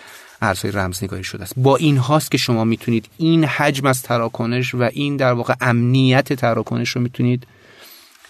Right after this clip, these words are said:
اه، اه، تأمین کنید. به هیچ عنوان با سیستم مالی قبلی امکان پذیر نیست. خب، پس ببینم یه کاربرد دیگه بلاکچین توی آی او تی.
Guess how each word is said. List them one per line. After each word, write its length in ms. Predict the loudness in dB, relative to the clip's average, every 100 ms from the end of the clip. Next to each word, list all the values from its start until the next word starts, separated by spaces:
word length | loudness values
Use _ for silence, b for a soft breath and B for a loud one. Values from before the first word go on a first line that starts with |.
| B -12
اه، 180 | -10 -10 -12 -10
اه، 580 | -10 -8 -12 -12 -12 -10
تأمین 460 | -4 0 2 0
کنید. 300 | -2 -10 -14 _ b b b 0
به 60 |
هیچ 260 | 2 2 2
عنوان 220 | 2 2
با 60 | 0
سیستم 340 | -6 -8 -6
مالی 280 | -4 -6 -4
قبلی 300 | -4 -4 -6
امکان 240 | -6 -10
پذیر 280 | -10 -10 -10
نیست. 140 | -12 -8
خب، 60 |
پس 180 | -8 -4
ببینم 320 | -2 -2 -4 -8 -8
یه 100 | -6
کاربرد 340 | -4 -2 -2 -4
دیگه 260 | -4 -4
بلاکچین 420 | -4 -6 -6 -6
توی 200 | -4 -6
آی 200 | -6 -12
او 80 | -18 -20
تی. 100 | -20